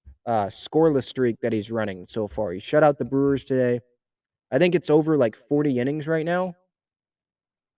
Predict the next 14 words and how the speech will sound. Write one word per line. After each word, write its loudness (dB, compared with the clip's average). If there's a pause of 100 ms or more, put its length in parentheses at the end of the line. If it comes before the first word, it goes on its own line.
(500)
at -6
the -2
moment. 2 (200)
So, 2 (160)
uh, -6
that's 0
good. 2
The -20
Padres 2
don't 0
have 0
to -20
face 2
him. -2